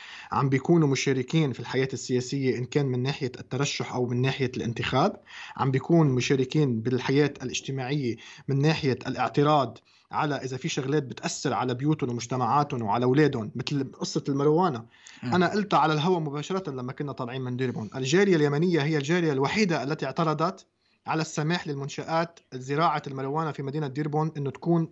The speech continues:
Speaker 1: قريبة من المناك-، من، من، من الأم-، الأماكن السكنية. أنا قلتها على الهوا مباشرة.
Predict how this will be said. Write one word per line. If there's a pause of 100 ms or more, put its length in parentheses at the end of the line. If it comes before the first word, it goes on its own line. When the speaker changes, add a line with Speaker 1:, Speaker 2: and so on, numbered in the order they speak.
Speaker 1:
قريبة
من
المناك-،
من،
من،
من
الأم-،
الأماكن
السكنية. (1000)
أنا
قلتها
على
الهوا
مباشرة.